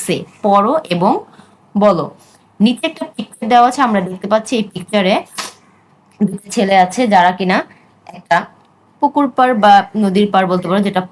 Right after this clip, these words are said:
পন্ড, তার পাশে দাঁড়িয়ে আছে, তার মাঝে আছে দুটো ফ্রগ,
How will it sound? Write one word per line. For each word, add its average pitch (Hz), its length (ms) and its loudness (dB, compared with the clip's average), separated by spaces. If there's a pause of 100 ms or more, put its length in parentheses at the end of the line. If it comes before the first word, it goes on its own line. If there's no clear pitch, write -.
পন্ড, 214 300 2 (140)
তার 175 120 0
পাশে 202 320 -2
দাঁড়িয়ে 185 340 2
আছে, 196 360 -2 (500)
তার 220 180 0
মাঝে 196 320 0
আছে 214 260 0
দুটো 196 220 -4
ফ্রগ, 190 320 0